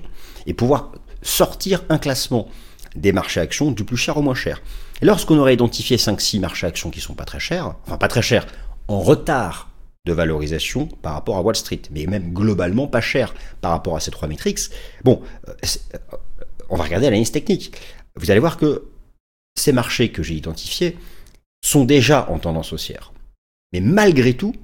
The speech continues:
alors certains ont encore de l'upside, des records historiques en vue, d'autres non, mais ils ne sont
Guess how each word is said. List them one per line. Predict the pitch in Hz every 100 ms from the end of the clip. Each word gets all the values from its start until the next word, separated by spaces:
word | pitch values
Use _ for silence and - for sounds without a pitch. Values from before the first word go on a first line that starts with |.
| - - _ _
alors | 78 -
certains | 113 - - 113
ont | 82
encore | 78 85 78
de |
l'upside, | 87 98 - 190 135 -
des | 95
records | 90 87 87
historiques | 82 - 80 98
en | 117
vue, | 185 165 - -
d'autres | 95 -
non, | 127 226 - - - - -
mais | 107 - - - -
ils | 165 135
ne |
sont | - - 220